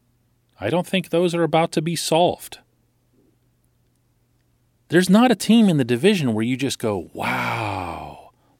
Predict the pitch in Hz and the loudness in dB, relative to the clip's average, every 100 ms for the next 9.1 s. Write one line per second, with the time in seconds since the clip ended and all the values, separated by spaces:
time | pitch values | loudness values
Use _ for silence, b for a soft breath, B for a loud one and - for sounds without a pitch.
0 | _ 107 139 131 - 65 - 92 104 101 | _ 0 0 0 -8 -12 -12 -4 -2 -2
1 | 73 71 - _ _ _ _ _ _ 127 | -4 -12 -20 _ _ _ _ _ _ -4
2 | 117 170 156 139 107 - b b - - | 0 2 2 2 0 -10 b b -4 2
3 | 269 254 147 131 165 147 139 131 113 123 | 4 4 2 0 0 2 2 2 2 2
4 | 131 123 104 87 - 87 101 123 104 87 | 4 2 0 -4 -6 -2 2 0 -2 -10
5 | 85 - 90 85 110 120 104 - 85 80 | -12 -16 -18 -4 0 0 0 -4 -8 -12
6 | _ _ _ _ _ _ _ _ - - | _ _ _ _ _ _ _ _ -10 0
7 | 113 110 - 110 104 90 80 73 82 - | 4 4 2 0 0 0 -6 -10 -4 4
8 | 151 - 87 - 87 80 73 131 208 107 | 4 4 -4 -8 -10 -10 -2 4 6 4